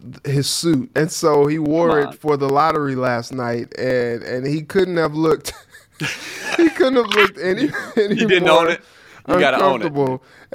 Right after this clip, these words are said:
Speaker 1: Like, and I'm looking at some of these, uh, some of these tweets, and,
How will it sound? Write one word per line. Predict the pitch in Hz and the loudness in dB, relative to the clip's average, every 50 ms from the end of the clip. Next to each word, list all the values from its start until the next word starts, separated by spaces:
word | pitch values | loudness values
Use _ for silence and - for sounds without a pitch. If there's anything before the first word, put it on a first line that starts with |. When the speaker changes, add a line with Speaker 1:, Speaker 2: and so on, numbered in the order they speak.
| - - 156 | -8 -4 -2
Speaker 1:
Like, | 175 - 175 165 165 151 | 2 4 4 4 4 2
and | 165 165 | 2 2
I'm | 170 185 180 180 | 2 2 2 2
looking | 175 175 170 180 170 | 0 0 0 0 2
at | 165 165 160 | 2 0 0
some | - - 165 160 | 0 -2 -2 0
of | 160 156 | 0 0
these, | 151 151 147 147 143 135 135 | 0 0 0 0 0 0 0
uh, | 139 139 139 135 131 127 127 127 | 0 2 2 2 0 0 -2 -4
some | 127 - 156 147 | -2 -2 -2 -2
of | 147 143 | 0 -2
these | 139 135 131 131 - | -2 -4 -4 -6 -8
tweets, | - 156 151 151 139 123 - - - - - - - | -4 -2 0 0 0 -2 -4 -8 -14 -14 -14 -10 -6
and, | 127 131 131 127 127 120 117 117 113 120 | -4 -2 -2 0 -2 -2 -4 -6 -8 -10